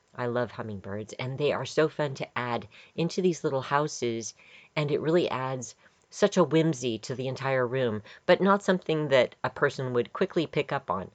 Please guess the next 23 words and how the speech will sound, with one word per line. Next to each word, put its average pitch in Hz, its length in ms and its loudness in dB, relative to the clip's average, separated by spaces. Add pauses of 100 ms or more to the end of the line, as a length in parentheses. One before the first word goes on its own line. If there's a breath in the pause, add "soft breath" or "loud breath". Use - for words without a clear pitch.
(260 loud breath)
You 131 80 -12
could - 120 -2
almost 135 400 -2 (140)
hide 156 460 -2
it - 160 -8
there, 107 200 -4
so - 160 -6
to 104 80 -8
speak. - 420 -8 (600 loud breath)
So 170 160 6
be 160 100 2
sure 220 320 8
to 196 320 4
grab 196 360 8
your 285 100 2
calendar 180 560 6
if 208 200 -2
you 165 100 -2
have 160 120 -4
not 120 220 2
done 139 180 2
so 143 240 2
already 127 600 2